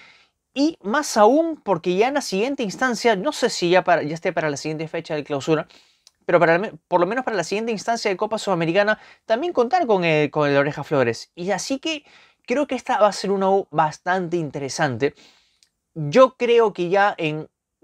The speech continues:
siguiendo la línea de la Copa Sudamericana, lo mismo pienso para Cristal. Creo que ya es una plaza donde no se va a encontrar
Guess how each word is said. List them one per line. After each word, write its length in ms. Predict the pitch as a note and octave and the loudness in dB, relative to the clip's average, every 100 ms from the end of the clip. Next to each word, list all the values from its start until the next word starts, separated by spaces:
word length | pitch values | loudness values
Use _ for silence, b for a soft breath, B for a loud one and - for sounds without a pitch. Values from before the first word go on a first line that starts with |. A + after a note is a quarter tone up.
| F3 | -14
siguiendo 640 | E3 - G#3+ G3 C#4+ D#4 A#3+ | -10 -2 -2 0 -2 2 4
la 100 | F#3 | 4
línea 260 | A#3 A#3 | 2 -2
de 40 | F3+ | -2
la 120 | E3 | -2
Copa 240 | G#3+ G#3 | -2 -4
Sudamericana, 520 | - F3 D#3 D#3+ G#3 | -4 -4 -4 -2 -2
lo 140 | F#3+ E3+ | 0 0
mismo 280 | G#3 G3+ F#3 | -2 -6 -6
pienso 300 | G3+ F#3+ F#3 | -4 -6 -4
para 220 | D#3+ C3+ | -4 -4
Cristal. 420 | C#3 - E3 F3+ b b b b b b b b b _ | -6 0 2 2 b b b b b b b b b _
Creo 260 | - F#4 F#4+ | -2 0 0
que 140 | A3+ | 0
ya 260 | G#3 C#4 C#4+ - | 4 4 4 -2
es 200 | A3+ - | -14 -10
una 220 | A#3 A#3 | -6 -6
plaza 400 | B3+ A#3+ - E3+ F#3 | -4 -6 -4 -6 -6
donde 440 | E3+ F3+ F3+ F#3 | 0 2 4 2
no 180 | F#3 C4 | 2 -2
se 220 | - A#3 | 2 2
va 140 | A3 | 4
a 60 | A#3 | 2
encontrar 720 | A3 F#3 D#3+ F#3+ G3+ A3 - | 0 -2 2 4 4 2 -8